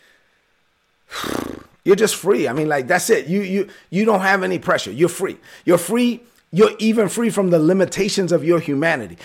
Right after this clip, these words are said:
You, you don't take on any pressure. You, you, you don't, you don't have any pressure to, to try to do everything right, <laughs> right? Grace is liberating. Grace is empowering. Grace is amazing. And this is one of the reasons why I hate religion.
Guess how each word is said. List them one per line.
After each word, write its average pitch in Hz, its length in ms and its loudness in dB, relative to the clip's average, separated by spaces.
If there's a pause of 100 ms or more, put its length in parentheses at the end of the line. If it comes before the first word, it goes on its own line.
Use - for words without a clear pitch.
(140)
You, 180 180 6
you 175 220 2
don't 226 200 2
take 196 220 0
on 165 140 -2
any 196 260 0
pressure. - 480 0 (240)
You, 190 160 4
you, 180 220 0
you 185 180 2
don't, 247 220 2
you 220 100 4
don't 220 140 4
have 190 180 4
any 233 220 4
pressure 202 360 4
to, 156 200 0
to - 260 0
try 190 240 4
to 170 80 2
do 190 180 6
everything 165 360 2
right, 151 260 2 (240)
<laughs> - 360 -10
right? 196 300 2 (140)
Grace 226 300 4
is 156 160 0
liberating. 139 720 0 (300)
Grace 202 280 0
is 170 180 -2
empowering. 120 680 -4
Grace 175 300 -4
is 165 160 -2
amazing. 143 500 -4 (200)
And 165 120 -2
this 226 160 2
is 190 100 -2
one 196 160 4
of 185 60 -2
the 170 80 -2
reasons 170 280 0
why 165 200 2
I - 20 0
hate 170 260 -2
religion. 170 460 0